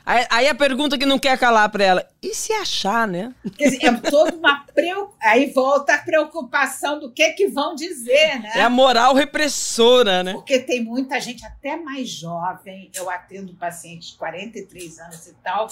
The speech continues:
Speaker 2: que quer separar da mulher, mas tá com medo do que que vão dizer. Então, a gente tem que refletir muito sobre as crenças aprendidas.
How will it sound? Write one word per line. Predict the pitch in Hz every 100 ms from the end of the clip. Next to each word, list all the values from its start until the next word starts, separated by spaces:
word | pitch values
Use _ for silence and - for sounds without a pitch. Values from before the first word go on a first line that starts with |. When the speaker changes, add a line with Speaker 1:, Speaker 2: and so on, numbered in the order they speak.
| - _
Speaker 2:
que | - 208
quer | - 196
separar | - 185 - 180 175 175
da | 185
mulher, | 190 190 208 226
mas | 233
tá | -
com | - 240
medo | 214 202 214
do | 208
que | - 226
que | 196
vão | 208 220
dizer. | 240 214 175 170 - _ _ - -
Então, | 285 370 370
a | 320
gente | 330 262
tem | 247 240
que |
refletir | 180 196 196 190 175 - 180
muito | 170 190 220 185 -
sobre | - 160
as | 156 -
crenças | 151 151 - 143
aprendidas. | 156 - 143 - - _ _ -